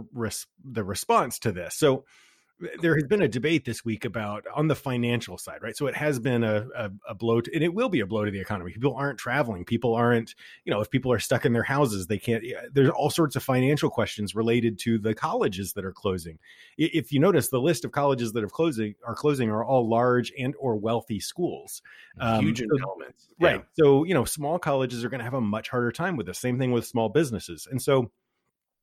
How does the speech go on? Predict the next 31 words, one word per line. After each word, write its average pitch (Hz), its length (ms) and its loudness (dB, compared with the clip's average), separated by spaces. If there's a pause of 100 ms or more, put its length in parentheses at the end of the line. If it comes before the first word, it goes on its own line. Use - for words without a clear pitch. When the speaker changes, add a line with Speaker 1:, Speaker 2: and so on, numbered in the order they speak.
(180)
Speaker 1:
there 156 100 6
have 147 160 2
been 254 220 2
sort 156 180 0
of 120 100 0
two 190 180 -4
sides 190 380 -2
to 104 60 -12
this. 95 180 -10
The 117 120 -2
Republicans 135 640 0 (300)
and 117 100 0
Trump 131 300 0
has, 110 120 -4
like, 113 200 -2
floated 117 300 2
this 107 140 -6
idea 98 320 -4
of 92 160 -10
a 92 60 -8
payroll 139 640 2 (140)
tax 131 340 -4
cut, 113 460 -4 (400)
um, 104 360 -2
of, 101 440 -8
of, 101 420 -6 (140)
uh, 95 300 -6 (100)
aid 139 260 2
packages 123 520 0
going 113 360 4
to, 107 460 4